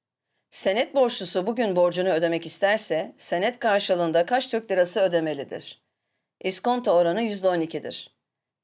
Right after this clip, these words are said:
Cevap otuz beş bin beş yüz seksen dokuz. Bir işletmenin satışları son üç yılda ortalama yüzde sekiz artış göstermiştir. Son yılın satışları sekiz yüz bin Türk lirası olduğuna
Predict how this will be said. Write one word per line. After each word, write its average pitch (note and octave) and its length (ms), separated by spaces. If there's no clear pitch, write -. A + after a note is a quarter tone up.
Cevap F3+ 540
otuz F#3 320
beş A3+ 260
bin A#3 220
beş G#3 240
yüz G3 80
seksen F3 500
dokuz. - 420
Bir B3 180
işletmenin C4 600
satışları G#3+ 680
son A#3+ 260
üç C4+ 280
yılda F3 240
ortalama F#3+ 500
yüzde A#3 260
sekiz A3+ 320
artış F#3+ 340
göstermiştir. D#3+ 840
Son C#4 340
yılın C4 260
satışları G3 600
sekiz G#3 400
yüz F#3 300
bin D#3+ 240
Türk F3+ 260
lirası E3+ 400
olduğuna D#3+ 640